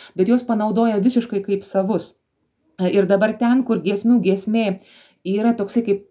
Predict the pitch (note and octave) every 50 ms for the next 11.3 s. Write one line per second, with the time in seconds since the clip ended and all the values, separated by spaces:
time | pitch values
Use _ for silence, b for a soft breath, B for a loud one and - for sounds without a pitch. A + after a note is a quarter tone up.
0 | _ - - - - - G#3 G#3+ B3 C4 B3+ - F3 E3+ - - - D#3+ D3+ D3+
1 | D#3 - - - B B B B B B B B - - - - - G#3+ A#3 B3+
2 | B3 A3 F3+ E3+ - - - E3+ F3 - - G3 G#3+ C4 E4+ F4 - C4 - -
3 | E3+ E3 D#3 D3+ D3 D3+ D3 - - D3+ D3+ D3+ D#3+ F3+ A3+ A#3+ A#3 A#3 F#3 F3+
4 | F3+ F3 - E3+ D#3+ D3+ E3 E3+ F3+ G3+ G3 F#3 F#3 F#3 F#3 F3+ E3+ F3+ F#3 F#3
5 | F3+ F#3 - - F3 F3 - F#3+ G3+ F#3+ F#3+ F#3+ F#3 F3+ F3+ E3+ F3 F3 F3 F3+
6 | F#3+ F#3+ F#3 F3+ E3+ E3 F3 E3+ F3 E3 D#3+ E3+ E3+ F3+ G3 F#3+ - E3+ E3 F3
7 | F3 E3 F3+ E3 D#3+ F3+ F#3 F#3+ F#3+ F3+ E3 E3 D#3+ D#3+ D#3+ E3 F#3 G3 F#3+ B
8 | B B B B B G3 B F3 D#3+ F#3 G3+ G#3 G#3+ A3+ A#3 A#3+ B3 B3+ A#3+ -
9 | - - - F3+ - - A#3+ A#3 A3+ G#3+ G3+ - G3 G3 G#3 A#3 A#3 - A3+ A3+
10 | - A3 A3+ A3+ A3 G#3 G#3 G#3 G#3 - G3+ F#3+ F3 F#3 G3 G3+ G3+ G3 - -
11 | A3 G#3+ G#3 G#3 G#3+ G#3